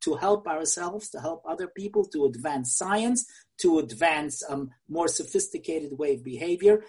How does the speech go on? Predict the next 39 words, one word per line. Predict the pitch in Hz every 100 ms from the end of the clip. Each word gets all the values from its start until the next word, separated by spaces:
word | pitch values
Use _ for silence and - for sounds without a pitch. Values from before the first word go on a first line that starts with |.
| -
So | 220 214
it's | 226 226
not | 311 320
just | 302 -
something | 262 240 240
co-, | 220 214 _ -
to |
contend | 220 202 180 247 262
with, | 120 123 -
it's | - -
something | 233 233 240 220
to | 226
mold | 170 170 208 247 277 220
and | 190
use | 202 226 190
in | 185
a | -
positive | 196 202 202 185
way. | 185 185 107 117 - - -
As | 214 220
an | 240
example, | 220 196 262 240 - - - _
sexuality | - 208 208 - 233 294 330 220 139 143
can | - 165
be | 156
seen | 156 - 226 214 190
as | 147
a | 160
drive | - 247 180 190 220 - _
which | 190 262 -
can | 277 233
be | 202 220 202 - _
quite | - 196 247 349 - 311
a |
problem | 311 226 294 359 - 269 180 -
if | 214 202
it's | - 160
left | 208 220 -
unbridled. | 202 214 233 320 381 262 123 -